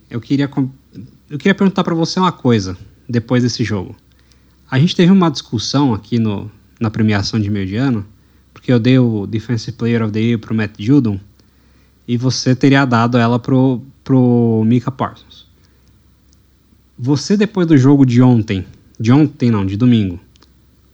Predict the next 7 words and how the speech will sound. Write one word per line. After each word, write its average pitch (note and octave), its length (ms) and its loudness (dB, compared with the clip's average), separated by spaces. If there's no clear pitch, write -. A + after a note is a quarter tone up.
colocaria C#3 680 4
o, G#2 440 0
o B2 120 -6
nosso A#2+ 240 0
querido B2+ 300 2
Nick B2 260 2
Bosa A#2 520 0